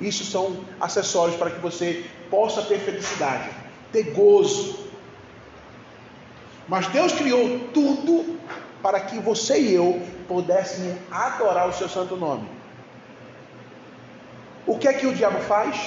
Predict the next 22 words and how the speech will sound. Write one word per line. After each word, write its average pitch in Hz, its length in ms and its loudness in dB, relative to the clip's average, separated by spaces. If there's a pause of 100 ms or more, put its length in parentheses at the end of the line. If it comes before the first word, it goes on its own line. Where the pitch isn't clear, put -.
O - 60 -10
que 233 80 0
é 220 40 2
que - 100 -8
o 254 60 -2
inimigo 226 260 -2
nosso 208 280 2
faz? 190 340 2 (440)
Ele 208 320 2
cria 294 360 6
atrativos 247 1500 0 (160)
para 185 140 2
tentar 214 380 -2
nos 214 140 -4
tirar 190 200 0
da 196 100 0
presença 202 260 -2
de 180 120 -6
Deus. 120 260 -2 (2250)
Ele 196 160 -4
cria 190 220 -2
filmes, 208 560 -4